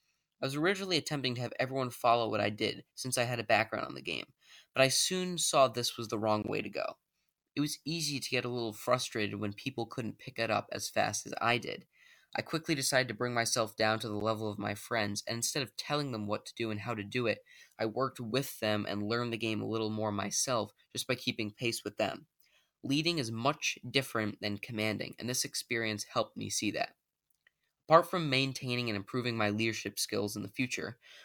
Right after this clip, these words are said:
within the next year or so, I want to get a stronger grip on what I want to do during college and beyond. Currently, I have the ideas of becoming something of an entrepreneur, but since the business field is so large, I've had trouble trying to figure out what I want to do specifically.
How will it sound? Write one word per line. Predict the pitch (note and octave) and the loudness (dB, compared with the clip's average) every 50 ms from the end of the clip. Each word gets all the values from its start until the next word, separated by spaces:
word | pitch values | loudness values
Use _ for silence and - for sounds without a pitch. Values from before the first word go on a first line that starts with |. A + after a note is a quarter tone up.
| - - | -6 -4
within | C3+ C3 C#3+ C3+ | 0 0 2 2
the | C3 C3 | 2 2
next | C3+ D#3 D#3 - - - | 2 0 0 0 -6 -4
year | C3 C3 C3 C3 A#2+ | -2 0 2 2 2
or | A2 | 2
so, | G#2+ - - A2 G#2 G2 - - | 0 0 2 4 4 4 4 2
I | F#2+ | 2
want | A2 B2 C3+ - | 2 2 0 0
to | C#3+ | -2
get | D3 A#2+ | -2 -2
a | A2 | 0
stronger | - - - - - B2+ A#2+ B2+ C#3 C#3 C3+ | 0 0 0 0 0 0 0 0 0 -2 -8
grip | A2 G#2+ A#2 A#2+ A2 G2+ - _ _ - - _ | -8 -4 0 2 2 2 0 _ _ -20 -20 _
on | - G#2+ | -2 2
what | A2+ A2+ | 4 4
I | A2+ A2 | 4 4
want | G#2+ A#2 A#2+ B2 | 4 2 0 -2
to | - B2 | -4 -4
do | A2+ A#2 A2 | -4 -2 -2
during | G#2 - A2 A#2 B2 C3 C3 | -2 0 0 0 2 0 -2
college | - - B2+ A2+ A2 A2 A2 G#2+ - - | -4 0 2 4 4 4 2 0 -2 -4
and | - G#2 G2+ | -4 -4 -2
beyond. | G#2 G2+ G#2 G#2 - - - - _ _ _ - - - _ _ _ _ _ | 0 0 0 0 -2 -2 -6 -8 _ _ _ -20 -20 -20 _ _ _ _ _
Currently, | - F3 G3 G#3+ G#3+ G3+ | 0 2 2 2 2 2
I | F3 D#3+ | 2 2
have | D#3+ D#3+ D3+ C#3 | 4 2 0 2
the | C3+ C3 B2+ | 4 6 6
ideas | B2 B2 A#2+ B2+ B2+ B2 A#2+ A#2+ | 6 6 6 6 6 6 6 4
of | A2+ G#2 | 0 0
becoming | A2+ G#2+ - - B2+ B2 A#2 A2 | -2 -4 -4 -4 -4 -2 -2 0
something | A2 - D3 C#3 C3 C#3+ C3 | 2 2 2 2 0 -2 -2
of | B2 A2 | -2 0
an | A#2 G#2+ | 0 2
entrepreneur, | G#2+ G#2+ A2 G#2 - - _ - A2+ G#2+ G#2+ G2+ G#2 G#2+ - _ _ - | 2 2 0 0 -6 -12 _ -6 -4 0 0 0 0 -2 -4 _ _ -14
but | - - | -4 0
since | - F3+ G3+ - | 0 0 0 -2
the | - D#3 | -4 -2
business | C3 D#3 D3+ C#3+ C3+ C3+ A2+ - - | 2 2 2 2 2 -2 -2 -2 -2
field | - B2+ A#2+ A#2 - | 0 0 0 0 0
is | G#2 - | -2 -2
so | - - B2 A2+ | 0 0 0 0
large, | G#2+ G#2+ G#2+ G#2+ G2+ G2 G2 - - _ - - _ _ - | 2 4 6 6 6 4 0 -6 -10 _ -14 -20 _ _ -8
I've | - | 0
had | - D3+ C3+ - | 2 2 2 2
trouble | - - E3 D3+ C#3 B2+ | 2 0 2 2 2 0
trying | - - C3 B2 | -4 -2 -2 -2
to | A2+ A#2 | -2 -2
figure | - - C3 B2 B2+ A#2+ | -4 -4 -4 2 4 4
out | - - | 4 2
what | - - B2+ C3+ | 0 -2 -2 0
I | C3+ B2+ | 0 0
want | A#2+ A#2+ B2 - - | 0 0 -2 -2 -4
to | - A#2 | -8 -8
do | G#2+ A2+ G#2+ G#2+ | -2 -2 0 2
specifically. | - - - - - - B2 A2+ - - _ - - - - | 2 0 2 0 -2 0 0 -2 -6 -10 _ -8 -10 -10 -10